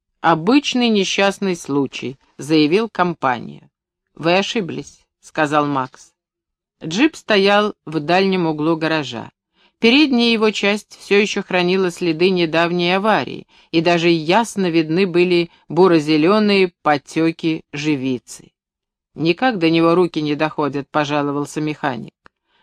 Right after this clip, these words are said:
Макс обошел вокруг джипа и внимательно оглядел его.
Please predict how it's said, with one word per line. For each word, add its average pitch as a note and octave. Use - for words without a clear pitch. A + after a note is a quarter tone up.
Макс -
обошел F3
вокруг D#3+
джипа G3
и G3+
внимательно G#3
оглядел D#3
его. -